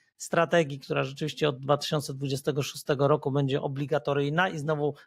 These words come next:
plan ogólny będzie musiał być zgodny z tą strategią, czyli mówię, no tutaj też myślenie jakby inwestorów, także w ogóle osób zainteresowanych, tak, e, planowaniem, no będzie się zaczynało już na etapie strategii, tak, bo ta,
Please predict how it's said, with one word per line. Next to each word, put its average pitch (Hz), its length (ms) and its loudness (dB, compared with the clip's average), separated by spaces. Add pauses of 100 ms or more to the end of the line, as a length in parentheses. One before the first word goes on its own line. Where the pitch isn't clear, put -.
plan 175 220 2
ogólny 175 520 6
będzie 143 280 2
musiał 147 240 0
być 131 140 -6
zgodny 151 360 2
z 143 80 -6
tą 156 120 -2
strategią, 147 600 2
czyli 156 180 -4
mówię, 151 220 0
no 139 160 0 (180)
tutaj 156 180 0
też 170 220 2
myślenie 175 640 6 (360)
jakby 131 200 -2
inwestorów, 170 840 4
także 139 280 -6
w 143 40 -6
ogóle 147 180 2
osób 151 260 0
zainteresowanych, 151 1040 4
tak, 156 280 -12 (460)
e, 143 380 2
planowaniem, 156 680 4
no 165 80 4
będzie 165 280 2
się 165 120 0
zaczynało 156 640 2
już 165 160 -2
na 170 180 6
etapie 165 360 0
strategii, 151 600 2
tak, - 160 -12
bo 135 120 -12
ta, 151 200 4